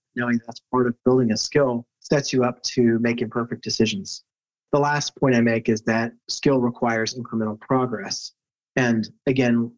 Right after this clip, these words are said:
the analogy of basketball, or you could use the analogy of learning to play an instrument. We know that progress is incremental. And actually, this is how the rest of Christian growth works too. Very rarely do we have these Damascus Road moments like the Apostle Paul, where we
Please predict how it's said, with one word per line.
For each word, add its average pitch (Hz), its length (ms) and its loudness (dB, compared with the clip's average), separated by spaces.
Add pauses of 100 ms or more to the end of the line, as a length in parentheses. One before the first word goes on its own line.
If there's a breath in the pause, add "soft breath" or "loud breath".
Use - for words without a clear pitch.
the 127 80 4
analogy 117 340 0
of 113 80 0
basketball, 117 520 -2
or 113 60 -2
you 107 60 -8
could 113 140 -8
use 110 180 -2
the 110 60 -2
analogy 113 400 2
of 110 120 0
learning 110 300 2
to - 140 -8
play 113 140 2
an 110 80 0
instrument. 113 460 0 (380)
We 190 100 2
know 208 140 2
that 180 160 -2
progress 143 380 -2
is 117 100 -4
incremental. 113 480 -4 (380)
And 147 100 2
actually, 160 260 0
this 139 200 2
is 127 100 -2
how 120 380 0
the 127 80 0
rest 117 240 -2
of 127 80 -8
Christian 139 340 -2
growth 143 280 0
works 151 380 -6
too. 139 280 0 (500)
Very 147 300 2
rarely 131 400 2
do 131 100 2
we 123 140 2
have 120 360 -4
these 113 380 -6
Damascus 117 540 -2
Road 117 200 2
moments 117 440 -2
like 110 100 -4
the 113 80 -4
Apostle 117 460 -4
Paul, 117 280 -2
where 113 300 -2 (600)
we 117 440 2